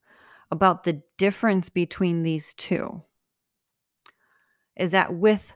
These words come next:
service animals, most times landlords get in trouble for service animals when they ask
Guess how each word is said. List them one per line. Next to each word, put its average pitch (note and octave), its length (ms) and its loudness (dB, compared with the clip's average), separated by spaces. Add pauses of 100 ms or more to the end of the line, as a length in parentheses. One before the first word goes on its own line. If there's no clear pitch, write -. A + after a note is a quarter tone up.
(140)
service B3 880 0 (500)
animals, F#3 760 0 (1600)
most F#3+ 800 2
times - 840 -2 (920)
landlords A3 1080 2 (160)
get F3 380 0
in F#3+ 160 -2
trouble F3 720 0 (520)
for F3+ 640 2 (220)
service B3+ 520 2
animals D#3+ 720 -2 (880)
when F3 360 2
they E3 280 0 (140)
ask F#3+ 580 2